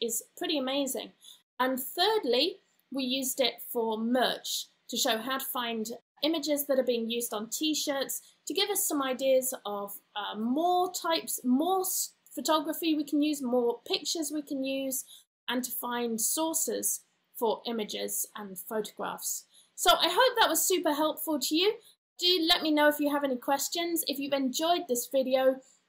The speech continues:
please come and join us on Facebook. Our group is facebook dot com slash groups slash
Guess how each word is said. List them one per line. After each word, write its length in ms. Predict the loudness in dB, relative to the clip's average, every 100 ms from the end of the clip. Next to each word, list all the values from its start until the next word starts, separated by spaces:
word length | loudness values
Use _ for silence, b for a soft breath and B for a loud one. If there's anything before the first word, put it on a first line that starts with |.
| _
please 300 | 6 8 8 4
come 140 | 0
and 80 | 4
join 240 | 4 4
us 140 | 2 0
on 200 | -2 -2
Facebook. 760 | -2 -2 0 0 0 2 2 0 -14 b b _ _ 2
Our 240 | 6 6
group 380 | 2 0 0 0 0
is 220 | 0 -2 -8 2
facebook 500 | 4 4 2 0 -2 -4 -2
dot 240 | -2 -4
com 420 | -4 0 2 2
slash 540 | 2 0 0 -2 -4 -6 -6
groups 560 | -2 -2 -2 -4 -4 _ -6
slash 540 | -2 0 0 0 -4